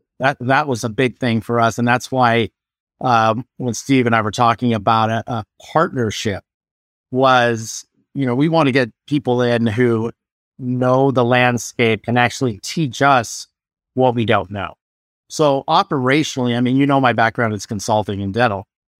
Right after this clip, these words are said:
You know, operationally, we're always teaching, okay, new patient experience and phone skills and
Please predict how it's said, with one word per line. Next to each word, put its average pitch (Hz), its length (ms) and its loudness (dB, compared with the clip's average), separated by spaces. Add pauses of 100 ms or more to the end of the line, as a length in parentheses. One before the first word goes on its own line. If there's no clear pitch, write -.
(120)
You 131 60 -8
know, 123 120 -6
operationally, 123 1080 0 (240)
we're 131 200 -6
always 135 460 2
teaching, 123 400 -2
okay, 101 460 -2 (200)
new 117 160 -4
patient 107 360 -4
experience 147 960 0 (420)
and 117 720 2
phone 160 300 2
skills 131 960 0 (420)
and 117 500 -2